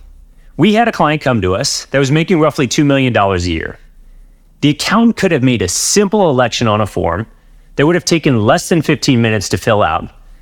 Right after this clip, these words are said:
that would have saved the client over forty thousand dollars. The difference between filing on Schedule C and taking a small wage and filing on Schedule E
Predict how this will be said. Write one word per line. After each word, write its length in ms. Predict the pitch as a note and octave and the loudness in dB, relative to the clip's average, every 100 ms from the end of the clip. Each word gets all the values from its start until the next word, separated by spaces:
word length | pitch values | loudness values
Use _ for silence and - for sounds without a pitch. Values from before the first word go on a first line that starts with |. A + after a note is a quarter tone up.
| - - | -8 -4
that 100 | C3 | 0
would 120 | D#3+ | 0
have 80 | A#2 | -2
saved 340 | - F3 F#3+ | 0 0 0
the 80 | G3+ | -2
client 340 | C#3 B2 B2 | 0 0 0
over 220 | B2+ G#2+ | -2 -2
forty 360 | - - C3 C3 | -2 0 2 2
thousand 400 | A#2 F#2+ G2+ G2+ | 0 0 0 0
dollars. 520 | E2 - - - - - - - - - - - - - - - - - | -2 -2 -6 -8 -14 -20 -20 -20 -20 -20 -20 -20 -20 -20 -20 -20 -20 -4
The 100 | C3 | -4
difference 400 | A#2 F#3+ B3 G#3+ | 0 0 2 0
between 320 | - - D3+ | -2 0 0
filing 400 | A#2 C#3 D3 F3 | 2 0 0 0
on 120 | E3 D#3 | 0 0
Schedule 360 | - C#3+ D#3 | 0 0 0
C 460 | D3 G#2 F2 C3 - - - - - _ - | -2 -2 -4 -4 -10 -20 -20 -20 -20 _ -2
and 140 | C3 | 0
taking 360 | - E3+ A3+ G#3+ | 0 2 2 2
a 40 | |
small 300 | - D#3+ D#3 | 0 0 2
wage 300 | B2 A2+ G#2+ | 2 0 0
and 100 | G2 | -2
filing 360 | - B2 B2+ A#2+ | 0 2 2 2
on 120 | G2+ | 0
Schedule 420 | - A#2 G2+ G2+ - | -2 -2 0 -2 0
E 420 | B2 F#3+ A#3 | 0 0 -2